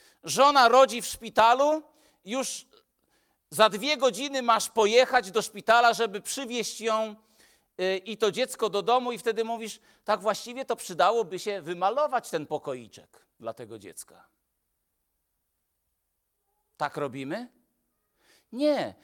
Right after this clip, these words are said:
Kiedy się szykujemy na przybycie tego małego człowieka, y, zaczynamy pracować dużo wcześniej,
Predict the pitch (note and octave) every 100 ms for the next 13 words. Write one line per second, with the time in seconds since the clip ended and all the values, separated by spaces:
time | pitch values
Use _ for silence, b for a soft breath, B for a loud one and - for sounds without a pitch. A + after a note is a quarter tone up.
0 | b b G3+ A3 A#3+ A3+ B3+ - A3+ A#3
1 | D4+ D4+ B3 G#3+ - A3 F#3+ D4 C4+ A#3+
2 | G#3 G#3 G3+ G3+ C4+ C4+ - G#3 G#3+ F#3
3 | B3+ - D#3+ G#3 D4 - _ _ _ _
4 | _ _ _ D3 E3+ F#3+ F#3 - _ _
5 | _ - C#3+ G3+ G3+ F#3+ F#3+ G#3+ B3 B3
6 | B3 - _ _ - G#3 G3+ - B3 B3
7 | A#3 F3 D#3+ B3 G3 G#3 - - C#4 -
8 | - A#2+ F2 D#2+